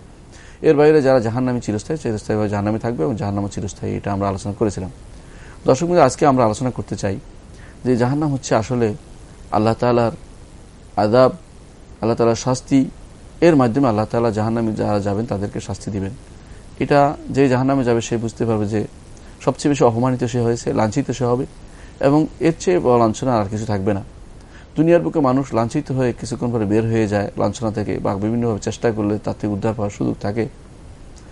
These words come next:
কিন্তু জাহান্নাম এমন এক লাঞ্ছনার জায়গা যেখান থেকে বের হওয়ার আর কোনো জায়গা থাকবে না। যে ব্যক্তি একবার ঢুকবে সে চিরস্থায়ী অপমানিত, অপমানি-, অপমানিত হওয়ার অবস্থা থাকবে যদি না আল্লাহ তাকে বের করেন ঈমানের কারণে।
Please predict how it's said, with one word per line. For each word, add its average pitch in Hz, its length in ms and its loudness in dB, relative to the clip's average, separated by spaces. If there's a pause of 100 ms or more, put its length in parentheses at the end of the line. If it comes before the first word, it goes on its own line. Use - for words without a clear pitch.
(280)
কিন্তু 147 140 2
জাহান্নাম 160 300 4
এমন 147 220 4
এক 147 160 -2
লাঞ্ছনার 113 380 0
জায়গা 107 280 2
যেখান 113 220 -2
থেকে 117 180 -4
বের 107 160 0
হওয়ার 113 160 0
আর 101 160 -2
কোনো 110 120 -2
জায়গা 101 220 0
থাকবে 101 280 -6
না। - 60 -6 (880)
যে 143 140 6
ব্যক্তি 151 260 2
একবার 127 340 2
ঢুকবে 139 380 -2 (460)
সে - 140 -4
চিরস্থায়ী 135 460 0
অপমানিত, 104 540 -2 (100)
অপমানি-, 107 400 -2
অপমানিত 101 480 -4
হওয়ার 107 260 2
অবস্থা 104 240 -2
থাকবে 120 320 0 (420)
যদি 139 200 4
না 165 100 6
আল্লাহ 113 180 6
তাকে - 220 -4
বের 107 160 0
করেন 117 160 0
ঈমানের 104 300 0
কারণে। 95 320 -6